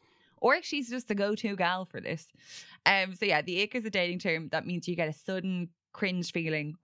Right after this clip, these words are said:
when you have romantic contact with someone. And then you're kind of, like, automatically put off for them. Sometimes it's that, like, straight away you're like, "Ew, get away from me. I can't touch you. Stop." It can happen really early on, but it can happen in the later stages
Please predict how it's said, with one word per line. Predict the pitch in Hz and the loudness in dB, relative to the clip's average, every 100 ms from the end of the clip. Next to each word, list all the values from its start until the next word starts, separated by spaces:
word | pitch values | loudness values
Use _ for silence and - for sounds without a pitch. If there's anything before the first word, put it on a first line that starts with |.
| - | 0
when | 170 165 165 | 2 2 -2
you | 160 | -2
have | 165 147 151 | 0 0 -4
romantic | 151 143 - - | -6 -6 -6 -8
contact | 143 139 - | -8 -8 -12
with | - | -14
someone. | - 160 - _ - - | -10 -12 -12 _ -16 2
And | 180 | 2
then | 175 | 4
you're | 175 | 0
kind | 180 165 | 0 -2
of, | 151 | 0
like, | 156 - | -4 2
automatically | 170 165 156 139 147 151 | 2 2 0 -4 -6 -6
put | 151 | -2
off | 143 139 | -4 -4
for | |
them. | 147 139 _ _ _ | -8 -8 _ _ _
Sometimes | - 226 233 240 233 208 | 0 2 4 2 2 0
it's | 196 | 0
that, | 190 151 | 0 2
like, | 165 | -2
straight | - 202 | -2 0
away | 180 165 | 2 0
you're | 160 160 | 0 0
like, | 151 _ - | -2 _ -4
"Ew, | 196 180 185 - - 180 | -2 -2 -4 -8 -12 0
get | 165 165 | 2 2
away | 165 160 | 0 -2
from | - 160 | -4 -2
me. | 160 156 - | -2 -4 -2
I | 160 | -4
can't | - 175 160 | -2 -6 -4
touch | 156 156 - | -6 -6 -6
you. | 160 147 - | -6 -6 -12
Stop." | - 156 147 _ - _ _ _ - | -2 -2 -2 _ -20 _ _ _ -4
It | 185 | 0
can | 208 | 2
happen | 180 190 | 2 0
really | 165 160 156 - | -6 -6 -6 -4
early | 226 233 220 | -6 -2 -2
on, | 214 - | -4 0
but | 262 | 0
it | 233 | 0
can | 247 226 220 | -2 -2 -2
happen | 208 202 190 | -4 -4 -2
in | 185 | -2
the | 170 | -2
later | 165 170 165 | -2 -2 -6
stages | 170 175 165 156 160 156 | -4 -4 -4 -6 -6 -8